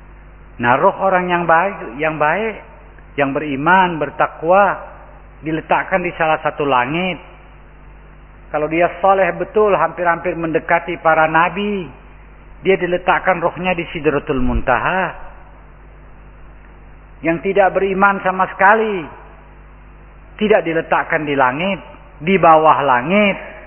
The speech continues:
Entah di bintang, entah di mana. Tersiksa dia. Jelas, Qur-, tidak mengawang-awang. Tidak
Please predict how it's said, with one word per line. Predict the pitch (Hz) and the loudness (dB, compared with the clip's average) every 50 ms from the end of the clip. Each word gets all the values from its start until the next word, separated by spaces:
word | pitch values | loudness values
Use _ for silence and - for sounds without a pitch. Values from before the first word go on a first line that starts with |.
| - - - - - - - - - - - - - | -20 -20 -20 -20 -20 -20 -20 -20 -20 -20 -18 -12 -12
Entah | 156 - - 175 165 | -8 -2 0 0 0
di | 160 165 160 | 0 -2 -4
bintang, | 147 160 165 165 165 156 - 185 185 180 165 | 0 -2 0 0 0 2 2 2 2 2 0
entah | - 170 160 | -2 -2 -2
di | 160 151 | -2 -2
mana. | 147 147 151 165 180 170 147 131 - - - - - - - - - - - - - - - - - - - - - - | 2 2 2 4 2 0 0 -2 -6 -14 -20 -20 -20 -20 -20 -20 -20 -20 -20 -20 -20 -20 -20 -20 -20 -20 -20 -20 -14 -12
Tersiksa | - 123 - - - 143 143 - - - 156 143 135 | -12 -12 -12 -10 -12 -12 -12 -10 -6 -4 -2 -2 -2
dia. | 123 131 127 120 - - - - - - - - - - - - - - - | -4 -10 -14 -14 -16 -20 -20 -20 -20 -20 -20 -20 -20 -20 -20 -20 -20 -20 -14
Jelas, | 170 170 269 285 240 156 - - - - - - | -8 -4 -2 0 0 -2 -4 -8 -18 -18 -16 -16
Qur-, | 131 127 - - - - - - - - - - - - - - - - - - - - - - - - - - - - - - - - - - - - - - - - - - | -16 -16 -16 -18 -20 -20 -20 -20 -20 -20 -20 -20 -20 -20 -20 -20 -20 -20 -20 -20 -20 -20 -20 -20 -20 -20 -20 -20 -20 -20 -20 -20 -20 -20 -20 -20 -20 -20 -20 -20 -20 -20 -12 -4
tidak | - 220 240 214 185 | 0 2 2 2 2
mengawang-awang. | 180 175 165 156 147 135 131 127 120 110 104 98 95 - - - - - - - - - - - - - - - - - - - - - - - - - - - - - - - - - - - - - - - - - - - | 0 -2 0 2 2 2 2 0 -2 -4 -6 -8 -12 -14 -18 -20 -20 -20 -20 -20 -20 -20 -20 -20 -20 -20 -20 -20 -20 -20 -20 -20 -20 -20 -20 -20 -20 -20 -20 -20 -20 -20 -20 -18 -18 -18 -18 -18 -20 -20 -20 -20 -20 -20 -14 -6
Tidak | - 196 190 190 123 | -4 0 2 2 2